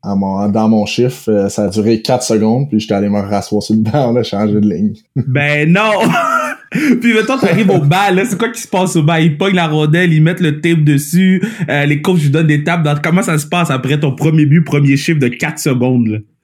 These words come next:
Speaker 1: Euh, ben, tous les, tous les gars sont, tu sais, ils étaient extrêmement contents pour moi, surtout, euh, tu sais, on était, je pense, quatre ou cinq recrues à jouer, euh, notre premier match en même temps. Fait que, tu sais, tous les, tous les gars, ils riaient, euh, ils en revenaient pas.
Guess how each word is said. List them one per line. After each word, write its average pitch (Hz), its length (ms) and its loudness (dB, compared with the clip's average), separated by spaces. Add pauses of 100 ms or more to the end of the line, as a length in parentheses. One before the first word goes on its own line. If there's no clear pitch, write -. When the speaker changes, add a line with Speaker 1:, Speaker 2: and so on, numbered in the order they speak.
(120)
Speaker 1:
Euh, 120 240 2
ben, 117 220 4
tous 147 200 2
les, 123 320 4
tous 127 180 -2
les 127 160 4
gars 127 140 2
sont, 117 480 0
tu 113 100 -10
sais, 117 140 0
ils 110 300 4
étaient 110 220 0
extrêmement 120 380 0
contents 120 300 0
pour 113 120 -2
moi, 117 200 0
surtout, 117 460 0
euh, 101 240 0 (880)
tu - 100 -18
sais, - 60 -2
on 117 140 4
était, 113 200 0
je 117 80 -6
pense, 120 300 -2
quatre - 280 -2
ou 120 40 0
cinq 127 280 0
recrues 127 480 0
à 117 140 2
jouer, 117 500 2
euh, 101 180 0
notre 110 200 0
premier 117 240 0
match 120 260 2
en 113 80 2
même 107 220 2
temps. 117 240 -2 (920)
Fait 107 120 0
que, 104 140 2
tu 98 60 -6
sais, 117 140 2
tous 110 200 0
les, 117 260 2
tous 123 160 0
les 113 160 2
gars, 120 160 2
ils 110 140 2
riaient, 107 960 2
euh, - 40 -4
ils 101 160 0
en 107 120 -2
revenaient 104 320 0
pas. 117 400 0